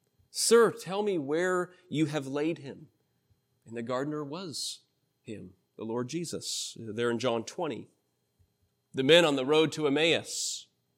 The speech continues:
walking there with Jesus, did not recognize it. Until later when Jesus broke bread with them. And so the disciples, they're learning about God's providence in trials. They're learning about His watchfulness over their lives.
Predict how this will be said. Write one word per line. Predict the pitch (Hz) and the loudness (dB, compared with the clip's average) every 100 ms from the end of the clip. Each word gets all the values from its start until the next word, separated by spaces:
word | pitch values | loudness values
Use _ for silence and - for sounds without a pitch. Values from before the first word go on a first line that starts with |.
| _ _ _ | _ _ _
walking | - 113 - - 160 143 131 - _ _ | -6 4 4 4 0 -2 -4 -10 _ _
there | 107 139 147 | 2 6 6
with | 147 | 4
Jesus, | 117 147 135 - | 0 -2 -2 -2
did | 139 | 0
not | 147 160 131 | 2 0 0
recognize | 143 175 165 139 107 - | -2 -2 -8 -10 -12 -14
it. | 98 _ _ _ _ _ _ _ _ _ _ _ - | -18 _ _ _ _ _ _ _ _ _ _ _ -20
Until | 113 139 | -8 -6
later | 127 151 120 107 | -4 -4 -4 -6
when | 110 | -6
Jesus | 104 123 113 - | -6 -6 -6 -8
broke | 113 101 | -8 -8
bread | 101 101 101 | -8 -8 -6
with | 104 101 | -10 -10
them. | 95 - _ _ _ _ _ _ _ _ _ _ _ _ _ _ _ _ | -16 -20 _ _ _ _ _ _ _ _ _ _ _ _ _ _ _ _
And | 131 | 2
so | 190 | 4
the | 180 | 6
disciples, | 175 - 226 220 170 | 2 0 0 2 2
they're | 127 147 | 6 8
learning | 151 180 190 | 8 8 6
about | 170 170 165 | 4 2 2
God's | 180 175 | 0 -2
providence | - - 190 208 190 104 101 | -4 -2 2 2 2 -2 -4
in | 135 117 | -8 -6
trials. | - 175 180 120 110 | -2 0 2 0 -2
They're | 123 | -2
learning | 127 160 175 147 | 4 6 6 6
about | 139 135 | 4 4
His | 156 127 | 2 2
watchfulness | 127 131 160 208 - - 165 131 110 - | 0 4 6 6 2 0 2 4 2 2
over | 151 147 | 4 4
their | 131 127 | 4 2
lives. | 139 151 127 101 101 | 2 0 -2 -6 -8